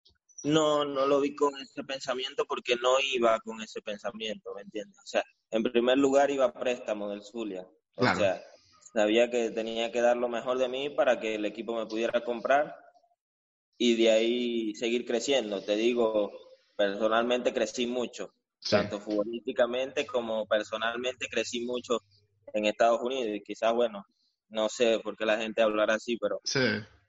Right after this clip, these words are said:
Speaker 1: todos los aspectos,
Speaker 2: Sí.
Speaker 1: eh, crecí mucho, te lo digo por experiencia porque estuve allá, eh, y creo que me, me ayudó mucho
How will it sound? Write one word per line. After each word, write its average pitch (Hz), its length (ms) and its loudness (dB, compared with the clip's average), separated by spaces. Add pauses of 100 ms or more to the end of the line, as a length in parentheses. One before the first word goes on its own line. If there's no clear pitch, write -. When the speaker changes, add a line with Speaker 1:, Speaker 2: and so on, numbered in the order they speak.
(140)
Speaker 1:
todos 113 300 4
los 117 200 0
aspectos, 117 560 -2
Speaker 2:
Sí. 110 120 2
Speaker 1:
eh, 98 380 2 (680)
crecí 107 380 -2
mucho, 135 680 -2 (200)
te 107 100 2
lo 101 100 6
digo 110 200 4
por 110 120 2
experiencia 120 580 0
porque 110 160 -6
estuve 113 360 -2
allá, 123 280 0 (960)
eh, 101 640 2
y 104 100 4
creo 117 300 4
que 117 80 -2
me, 110 160 -2
me 104 100 -4
ayudó 107 360 2
mucho 120 580 -4